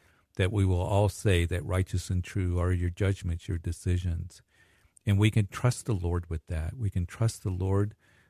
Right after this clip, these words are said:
with all of that and know that he's a just God, he's a loving God, he's a compassionate God, he's a merciful God. But I don't have all the definite answers,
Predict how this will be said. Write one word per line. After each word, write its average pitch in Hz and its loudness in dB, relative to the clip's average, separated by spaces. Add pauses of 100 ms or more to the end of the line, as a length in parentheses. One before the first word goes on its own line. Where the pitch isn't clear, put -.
with 95 -2
all 101 6
of 95 2
that 95 0 (100)
and 85 -2
know 92 2
that 90 -2
he's 90 -4
a 90 -4
just 95 -2
God, 90 0
he's 85 -6
a 98 -6
loving 92 0
God, 90 2
he's 85 -2
a - -6
compassionate 87 -4
God, 87 -4 (540)
he's 98 0
a 95 2
merciful 87 0
God. 87 -8
But 85 -2 (500)
I 104 0
don't 117 0
have 104 2
all 90 0
the 107 0 (200)
definite 101 2
answers, 110 -4